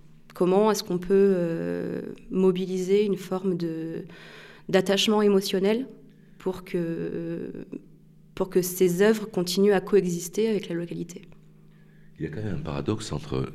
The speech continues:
Speaker 2: la définition même, le titre même de l'atelier expérimental et la notion de patrimoine. Entre expérimental et patrimoine, c'est pas toujours la même histoire, en fait.
Speaker 1: En effet, euh, ici, on est dans un espace de recherche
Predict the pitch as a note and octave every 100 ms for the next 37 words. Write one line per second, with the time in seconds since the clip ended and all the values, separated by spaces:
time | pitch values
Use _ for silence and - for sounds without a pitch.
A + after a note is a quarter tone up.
0 | - G#1+ B1 B1+ A1+ E2+ - D#2+ C2 -
1 | C2+ D2 C#2 C#2 - - C#2+ D#2 D2 -
2 | D2+ D2 D#2 D2 - - - D2+ C#2 C2
3 | - G2 - - - - - - D2 D2+
4 | C#2 - C2 C2 - - F2+ E2+ - -
5 | - - - - C#2+ - - - D2+ C#2
6 | C2+ - D2 - A#1 - C2+ F2+ - -
7 | F2 - F2 G2+ - - - - - -
8 | - - - - - C#2+ A#2+ - - F#2+
9 | E2 - - - - - - - - -
10 | - - - - - - - G3 G#3 G3+
11 | A#3 A3+ - F3+ F3 E3+ E3 E3 E3+ -
12 | - - - - - - - - - G3+
13 | - C#4+ D4 G#3 F#3+ G3 G3 G#3+ G#3 F#3+
14 | F#3 F#3+ A3 - - G3